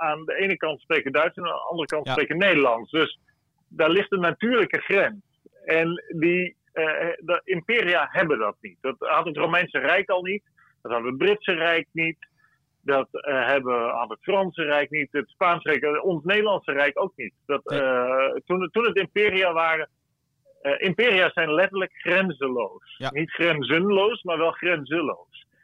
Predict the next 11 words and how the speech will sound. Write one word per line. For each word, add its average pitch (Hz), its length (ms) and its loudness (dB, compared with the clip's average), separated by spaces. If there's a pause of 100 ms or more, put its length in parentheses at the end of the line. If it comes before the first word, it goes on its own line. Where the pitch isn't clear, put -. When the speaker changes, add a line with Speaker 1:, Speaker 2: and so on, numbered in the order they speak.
(320)
Speaker 1:
Imperia 196 960 2
moeten 226 520 0
dus 190 180 0
wel 131 400 -2
uitbreiden, 175 880 4
want 165 320 0 (360)
als - 140 -4
ze - 80 -10
dat 175 160 0
niet 226 300 2
doen, 190 420 -2